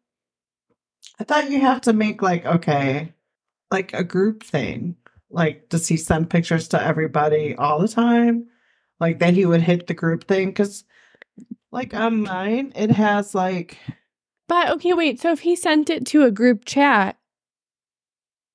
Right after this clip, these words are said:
Speaker 2: then it, it wouldn't be sent to each person individually. It would be sent in the group chat.
Speaker 1: Yeah.
Speaker 2: So then I think that that Heather girl would say, "He sent it to the group chat, not he sent it to me."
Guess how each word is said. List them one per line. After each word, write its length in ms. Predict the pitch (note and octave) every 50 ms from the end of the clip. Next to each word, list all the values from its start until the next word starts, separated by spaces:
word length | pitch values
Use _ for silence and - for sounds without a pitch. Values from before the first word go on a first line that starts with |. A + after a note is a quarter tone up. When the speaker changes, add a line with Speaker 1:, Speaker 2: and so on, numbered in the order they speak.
| _ -
Speaker 2:
then 220 | A3+ C4+ C#4 C#4+
it, 140 | D#4 D4+ - -
it 220 | C#4+ D#4+ C4+ A#3+
wouldn't 380 | A#3 A#3+ C#4 E4+ E4+ F#4 F4+ -
be 140 | E4+ D#4+ D4+
sent 340 | - - D#4+ D#4+ D#4 D4 -
to 120 | - D#4
each 240 | - D4 C4 - -
person 380 | - - C#4 C#4+ C4 - D4+ D4
individually. 1040 | - C4+ C4+ C#4 A#3+ C4 G#3+ G3+ A3 A#3+ A#3 - D#4 D4 C4+ A#3 G#3 G3+ G3+ A3 -
It 60 | -
would 120 | C4+ C4+ A3
be 100 | C4+ B3+
sent 300 | - - - D4+ C#4+ C4
in 160 | - C4 B3+
the 80 | C4 B3
group 260 | G3+ - A#3 G#3+ G3+
chat. 420 | - - - C4+ B3+ G#3+ F#3+ - - _ _ _ _ _
Speaker 1:
Yeah. 220 | F3+ F#3 D#3+ - - _ _ _ _
Speaker 2:
So 200 | - - E4 E4+
then 300 | D4 D#4+ E4 E4 D#4+ D4 - - _ _ _ _
I 220 | C#4 C#4 D4 D4+
think 240 | D4 - E4 D#4 C#4
that 140 | D4+ C4+ -
that 220 | C#4+ B3+ - C4
Heather 320 | - D4 E4 E4 E4+ E4+ D4+
girl 280 | B3+ C#4 C4+ B3+ A#3+
would 160 | A3+ A#3 G#3+ G3+
say, 600 | - - D4+ D#4 D#4 C#4+ B3+ B3 B3 A#3 A#3 - _ _ _ _ _ _ _ _ _ _ _ _ _
"He 180 | - - C4+
sent 380 | B3 - - D4+ C4+ C#4 C#4 C#4+
it 100 | C4 A#3
to 100 | - C4
the 100 | A#3+ A#3
group 240 | G3 A#3 A#3+ A3+ G3
chat, 380 | - - C4+ B3+ A3+ G3+ - -
not 160 | A3+ A3+ - A#3
he 160 | G#3 A#3+ A#3
sent 360 | - - B3 A#3 A3+ A3 G#3
it 120 | A3+ - -
to 140 | - G#3+ G#3
me." 460 | G3 G3+ G3+ G3 F#3 - - G#3 G3+